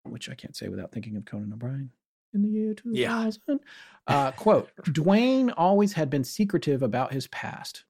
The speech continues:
Speaker 1: Now Jo began to recall now Jo began to recall odd bits of information, objects and incidents that made her believe her late husband may, in fact,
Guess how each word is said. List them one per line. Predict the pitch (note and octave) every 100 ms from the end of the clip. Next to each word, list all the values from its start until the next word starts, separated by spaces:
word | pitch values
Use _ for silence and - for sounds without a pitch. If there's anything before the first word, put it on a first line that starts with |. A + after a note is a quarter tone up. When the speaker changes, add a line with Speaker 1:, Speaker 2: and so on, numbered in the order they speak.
| -
Speaker 1:
Now | C#3+ F3+ G3+
Jo | - D#3+
began | C#3+ B2+ C3 B2
to |
recall | A2+ A2 A#2+ G#2+ A#2 G2+ - _ _ _
now | D3 F3+ G#3+
Jo | D3 E3 F#3
began | D3+ B2+ C#3+ E3+
to |
recall | D#3 - B2+ A#2 -
odd | C#3+ F#3
bits | D#3+ -
of | A#2+
information, | C3+ C3+ B2+ E3 - B2+ -
objects | - D3+ F3+ -
and | C#3+
incidents | F3 G3 A#2+ A#2
that | - A2+
made | D#3 G3
her | B3
believe | G#3 G#3 G3+ C3+
her | D3
late | D#3+ F3+
husband | E3 F3 D3+ C3+
may, | E3+ A3 E3 E3 -
in | A3
fact, | A3+ C4 A3 D#3+ -